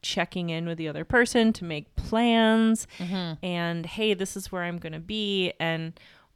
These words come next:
Speaker 1: or m-, remembering to tell each other if we weren't gonna be able to make it home when we thought we would, and just things like that, like getting used to checking in with another person.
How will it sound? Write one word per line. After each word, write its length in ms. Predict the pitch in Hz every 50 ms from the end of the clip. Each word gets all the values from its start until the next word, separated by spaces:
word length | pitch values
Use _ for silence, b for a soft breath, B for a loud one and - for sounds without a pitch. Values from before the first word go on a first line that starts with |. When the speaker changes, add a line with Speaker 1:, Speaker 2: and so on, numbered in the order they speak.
| _ _
Speaker 1:
or 160 | - 185 180
m-, 280 | 180 180 175 175 165 - _ -
remembering 520 | 175 185 185 180 180 175 175 185 180 190
to 120 | 190 - 208
tell 220 | - - 269 262
each 160 | 277 269 269
other 360 | - 165 160 165 165 165 170 - -
if 260 | - 180 - - - - -
we 340 | 185 170 185 180 180 180
weren't 260 | 175 170 180 180 - -
gonna 160 | 185 180 180
be 100 | 170 170
able 160 | 170 165 165
to 80 | 170 165
make 240 | 165 160 165 - -
it 100 | - -
home 600 | - - - 320 320 277 220 202 196 196 202 185 - - 196 - _ _ _
when 220 | - 175 170 165
we 80 | 160 170
thought 340 | - - - 190 190 - -
we 100 | 175 175
would, 280 | 170 170 165 165 160
and 180 | 165 156 156 160 - b b b b b b b b b b b _
just 260 | - 220 220 208 -
things 240 | - 208 196 190 180
like 160 | 170 160 156
that, 200 | - 127 - - -
like 200 | - 165 165 -
getting 240 | 180 180 175 175 175
used 300 | 165 170 170 165 - -
to 100 | - 170
checking 480 | - - - 175 165 - 185 175 170
in 260 | 156 151 160 165 165
with 240 | 160 160 156 156 151
another 320 | 160 156 156 151 147 147 156
person. 580 | - - - - 151 - - 151 147 151 156